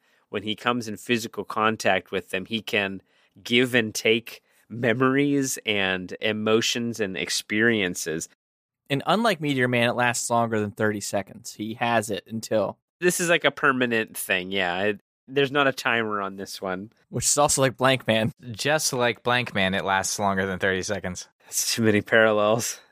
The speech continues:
Speaker 3: I don't know if you guys listened back to that episode, but I really loved that, like, that whole minute we're talking over top of him orgasming. <laughs>
Speaker 2: Yeah. <laughs>
Speaker 1: I cannot wait to go through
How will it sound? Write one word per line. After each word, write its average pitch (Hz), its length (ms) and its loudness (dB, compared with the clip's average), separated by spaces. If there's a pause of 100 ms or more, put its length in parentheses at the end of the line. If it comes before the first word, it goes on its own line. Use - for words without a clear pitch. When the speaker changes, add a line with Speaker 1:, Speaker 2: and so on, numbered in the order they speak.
(120)
Speaker 3:
I 139 100 -2
don't 156 120 0
know 147 60 0
if 127 100 -6
you 131 80 0
guys 113 180 0
listened 107 280 -4
back 90 160 0
to 101 60 -6
that 90 120 -2
episode, 90 400 -6
but 87 120 -8
I 92 40 0
really 98 280 0
loved 90 300 -4
that, 80 180 -4
like, 87 260 -8 (280)
that 98 140 -2
whole 101 240 -2
minute 95 380 -2
we're 92 120 0
talking 92 520 0
over 87 240 -4
top 90 300 0
of 87 140 -6
him 90 180 -6
orgasming. 90 640 -2 (180)
<laughs> - 160 -12
Speaker 2:
Yeah. 165 500 2 (260)
<laughs> 339 3750 0 (1040)
Speaker 1:
I 208 160 2
cannot 349 420 2
wait 190 200 2
to 196 100 2
go 143 280 4
through 131 500 2